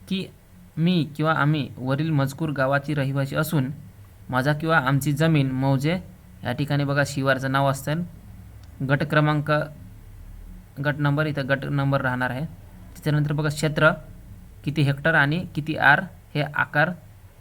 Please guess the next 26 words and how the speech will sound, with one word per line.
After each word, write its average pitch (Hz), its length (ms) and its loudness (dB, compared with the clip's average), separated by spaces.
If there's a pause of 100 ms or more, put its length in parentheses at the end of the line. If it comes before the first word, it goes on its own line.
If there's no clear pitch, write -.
(140)
अ, 123 360 0 (200)
जे 156 100 -2
काही 156 200 4
आकार 147 280 6
असेल, 139 220 0
किती 147 280 -4
पैसे 143 340 -2
असून 151 360 0 (600)
सदर 156 280 0
ह्या 151 160 2
जमिनीमध्ये 151 720 2 (200)
माझा 127 320 0
किंवा 147 200 0
माझे 127 420 0 (480)
वडील, 143 440 4
भाऊ, 139 360 0
भा-, 135 260 -4 (520)
किंवा 135 160 0
मुलगा 160 340 2 (560)
यांची 135 280 -2
नावे 156 340 4 (1800)
जे 135 80 -6
काही 151 180 2
असेल 160 360 0 (880)
तर 180 120 2 (140)
इथं 147 220 -4